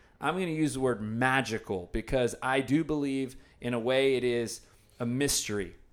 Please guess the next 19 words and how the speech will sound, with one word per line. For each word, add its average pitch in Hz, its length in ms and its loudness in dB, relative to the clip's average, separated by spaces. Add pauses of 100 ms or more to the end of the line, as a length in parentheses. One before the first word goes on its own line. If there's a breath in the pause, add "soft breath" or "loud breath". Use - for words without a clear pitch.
(1160 loud breath)
Exercise 151 400 2
science 151 480 0
has 120 220 2
done 127 300 -2
studies, 147 640 2
and 117 300 -4
we 120 100 -2
can 120 160 -8
talk 113 240 0
about 107 480 0
endorphins, 147 840 2
but 127 180 2
I'm 139 200 0
gonna 170 180 -2
say 120 260 0
there's 117 220 -2
something 156 400 -4
magical 135 560 0
about 110 340 -2